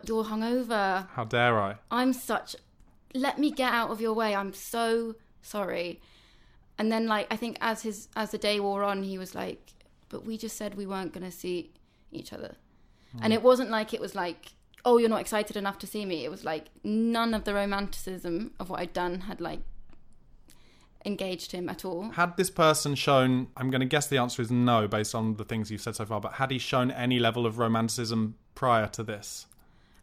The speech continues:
Speaker 1: Um,
Speaker 2: Was it in his nature, I guess, is what I'm asking. To, was it in his nature to see any of that?
Speaker 1: It could be every now and then. I,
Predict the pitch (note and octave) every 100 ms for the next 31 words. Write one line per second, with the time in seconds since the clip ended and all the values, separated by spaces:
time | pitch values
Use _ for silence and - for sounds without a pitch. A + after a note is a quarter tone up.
0 | - - C4+ C#4+ C#4+ C#4+ C#4 C#4 - _
1 | _ _ _ _ _ _ _ _ C3+ C#3
2 | C#3+ C3 A#2+ A#2+ A#2+ - A2+ A2+ A2+ -
3 | A#2 A#2 A#2 A2+ G#2+ B2 A#2+ D3 D3+ D3
4 | D#3+ C#3+ C3 C#3 D3 C3 A#2+ - B2 A2+
5 | A#2 - - - - - _ _ - _
6 | - - - C3+ A2 A2 G#2 - - -
7 | - - - _ _ - - B3 B3 D#4
8 | - G3+ F3 E3+ E3+ - G3+ G3 F#3+ F3+
9 | F3+ E3+ E3 E3+ - - G#3+ G#3+